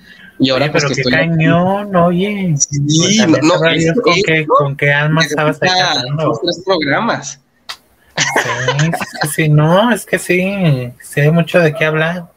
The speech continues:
Speaker 1: Sí,
Speaker 2: Mira.
Speaker 1: o sea, sí es algo muy, muy interesante, la verdad, porque sí,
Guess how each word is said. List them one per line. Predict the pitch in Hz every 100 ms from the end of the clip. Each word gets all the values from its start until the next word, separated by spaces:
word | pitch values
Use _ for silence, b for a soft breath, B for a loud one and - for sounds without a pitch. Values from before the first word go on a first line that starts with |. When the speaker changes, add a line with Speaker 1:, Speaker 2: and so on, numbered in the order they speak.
| b b b b b -
Speaker 1:
Sí, | - 131 156
Speaker 2:
Mira. | 143 135
Speaker 1:
o | 135
sea, |
sí | 135 160
es | 156
algo | 185 185 202
muy, | 185
muy | 190 190
interesante, | 202 185 135 123 139 135 135 120 -
la | 117 113
verdad, | 113 113 120
porque | 127 117 117
sí, | - 120 123 127 123